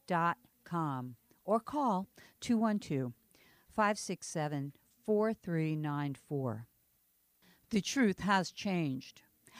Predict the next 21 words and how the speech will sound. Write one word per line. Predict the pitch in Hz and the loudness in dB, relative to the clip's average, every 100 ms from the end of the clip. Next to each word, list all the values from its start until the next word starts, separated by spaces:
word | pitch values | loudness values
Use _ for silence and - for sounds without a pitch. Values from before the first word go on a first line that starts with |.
| - | -2
That's | 220 233 - | 0 0 -4
Josh | - 240 302 - | -4 -2 -2 -4
Fox's | - 208 208 - 160 170 | 2 2 2 -4 -4 0
new | 202 | 0
documentary, | 190 170 - 175 165 175 - 151 139 151 | 2 0 0 -2 -2 -2 -4 -2 -2 -2
and | 185 175 | 0 0
it's | 180 - | 0 -4
a | 180 | -6
performance | - 160 - 220 233 240 - | -6 -6 -2 0 0 -2 -4
piece, | 262 247 - - | -2 -2 -4 -4
book, | 180 180 - - | 0 0 -2 -6
and | 185 214 226 | -2 0 -2
film | - 220 226 214 | -2 0 2 2
in | 196 | 0
progress | - 196 190 165 147 - - - _ | 2 2 2 0 -4 -4 -14 -20 _
by | - 214 | 2 4
the | 196 | 2
legendary | 180 151 139 175 170 170 160 | 0 -2 -2 -6 -4 -2 -4
filmmaker | - 220 214 214 214 233 220 | -4 -2 0 -2 -2 -2 -2
and | - 196 202 | 0 -2 0
activist. | 180 170 - 156 147 143 - | 0 -2 -2 -6 -4 -6 -10